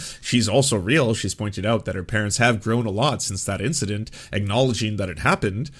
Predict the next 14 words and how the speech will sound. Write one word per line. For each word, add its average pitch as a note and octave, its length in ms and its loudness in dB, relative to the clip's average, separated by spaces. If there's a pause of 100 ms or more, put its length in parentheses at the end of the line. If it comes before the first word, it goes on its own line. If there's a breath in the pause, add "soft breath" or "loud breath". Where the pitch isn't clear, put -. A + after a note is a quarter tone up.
(160 loud breath)
Uh, F#2+ 160 -2
that A2+ 160 -2
one A#2+ 80 0
is G#2 180 -2
true. B2+ 360 0 (180 loud breath)
And B2 220 4
yes, F3 280 0
also A#2+ 380 4
in A2 100 0
terms G#2+ 220 -2
of - 60 -6
the G2+ 80 -2
anthrax, A2 760 -2
uh, A2+ 300 4